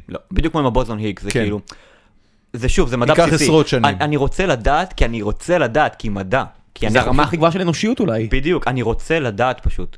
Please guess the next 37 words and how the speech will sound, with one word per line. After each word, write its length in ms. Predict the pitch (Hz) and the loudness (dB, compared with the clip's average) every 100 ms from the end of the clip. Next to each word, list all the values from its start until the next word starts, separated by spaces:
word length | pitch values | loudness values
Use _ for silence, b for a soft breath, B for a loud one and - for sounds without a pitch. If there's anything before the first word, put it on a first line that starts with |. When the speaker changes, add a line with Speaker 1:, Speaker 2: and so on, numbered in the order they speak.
| - 107 | -16 -6
Speaker 1:
זו 180 | 113 | -2
הסיבה 320 | 127 127 127 139 | -2 -2 -4 -2
שאנחנו 320 | 113 104 113 | -4 -6 -6
חוקרים 380 | 104 120 147 165 b b | -8 -4 -6 -6 b b
כל 80 | - 117 | -6 -4
כך 100 | 151 | -2
הרבה 140 | 147 | -2
דברים 240 | 127 147 | -2 -4
שהם 200 | 156 117 | -4 -8
כאילו, 320 | 110 117 113 - - | -8 -8 -6 -6 -8
אה, 40 | - 120 113 - | -10 -12 -14 -4
באופן, 420 | 120 175 214 202 | -2 0 -2 -4
כאילו, 180 | 185 185 | -6 -4
אתה 120 | 185 | -4
מסתכל, 320 | 180 - 208 - b - | -4 -4 -4 -6 b -4
למה 260 | 110 220 | -2 0
לשים 400 | 269 - - 226 | -2 -4 -6 -6
כל 140 | 233 139 - | -4 -6 -4
כך 220 | 202 - | -6 -4
הרבה 180 | 190 165 | -2 -2
כסף 360 | - 110 - 90 b b b - | -2 -4 -4 -8 b b b -12
על 120 | 101 | -8
מאיץ 300 | 101 165 - | -4 -4 -2
חלקיקים 680 | 262 240 - - 110 104 101 | -2 -2 -6 -6 -4 -4 -6
מתחת 320 | - 170 226 | -4 -4 -2
לאדמה 380 | 214 175 117 110 | -2 -2 -4 -4
בגבול, 560 | 98 101 104 139 196 | -4 -6 -4 -2 -2
אה, 120 | 196 180 | -2 -4
צרפת-שווייץ, 800 | 151 123 165 - 113 107 - b b b b b b 107 | -6 -2 -2 -2 -4 -4 -6 b b b b b b -10
בשביל 500 | 101 - 139 240 294 | -8 -6 -2 0 0
לגלות 420 | 175 160 240 254 | 0 0 0 -2
איזשהו 420 | 196 247 - 214 | -4 -2 -2 -4
חלקיק 560 | - 196 185 - 320 330 b b - | -2 -4 -4 -4 -6 -6 b b -16
שוואלה, 280 | - - 339 - _ - 381 453 415 | -8 -4 -4 -6 _ -2 0 2 0
אני 80 | 381 | 0
לא 40 | |
יודע 140 | 403 | 0